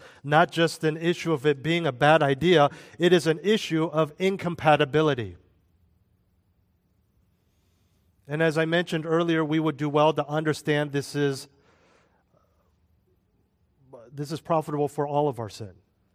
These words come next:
to dig deeper. Look deeper and recognize the impossibility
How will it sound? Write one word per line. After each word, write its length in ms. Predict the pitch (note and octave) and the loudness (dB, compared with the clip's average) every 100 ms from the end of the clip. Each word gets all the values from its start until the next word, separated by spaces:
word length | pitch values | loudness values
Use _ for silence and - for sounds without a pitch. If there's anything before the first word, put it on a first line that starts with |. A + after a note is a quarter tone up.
| _ - | _ -8
to 100 | C#3 | -4
dig 280 | C#3 B2 | -4 -4
deeper. 380 | B2 A#2+ - E2+ _ _ _ _ _ _ _ _ _ - | -6 -10 -12 -20 _ _ _ _ _ _ _ _ _ -8
Look 320 | C#3+ F3 - | -4 -4 -4
deeper 380 | D3 E3+ E3+ E3 | -4 -2 0 -2
and 260 | D3+ C#3 | -2 -4
recognize 920 | C3+ D#3+ D#3 C#3 D3 C#3+ C#3+ D3 C#3 A2+ | 0 0 -2 -4 0 2 2 0 -4 -6
the 360 | C3 C3 C3 - _ _ _ | -6 -6 -8 -12 _ _ _
impossibility 1200 | D3 C#3 - D3+ D3+ D3 B2+ D3 D3 B2+ A#2 A#2+ | -8 -8 -4 -2 0 -4 -4 -2 0 -2 -4 -6